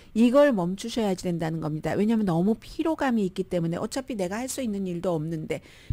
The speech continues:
그러한 것들이 이제 이 가디언의 칼럼니스트는 트럼프 전 대통령의 임기 이기를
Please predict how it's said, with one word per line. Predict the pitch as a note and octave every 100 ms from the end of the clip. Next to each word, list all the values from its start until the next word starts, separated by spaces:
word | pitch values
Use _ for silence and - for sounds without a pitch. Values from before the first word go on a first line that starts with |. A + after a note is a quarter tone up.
| -
그러한 | B3+ C#4 D4+ D4
것들이 | A#3+ G3+ G#3 G3+ A3+ C4 - - -
이제 | F#3 F#3 F3 E3+ -
이 | A#3+ B3 G#3 -
가디언의 | F#3+ G#3 B3+ A#3 G3+
칼럼니스트는 | G3+ C4+ C4 A3 G3+ - G3 G#3+
트럼프 | - D#4 -
전 | A#3+
대통령의 | G#3 G3 F#3+ F3+ F3 F#3+
임기 | G#3 F#3+ G3 G#3
이기를 | F3+ E3+ F#3 F#3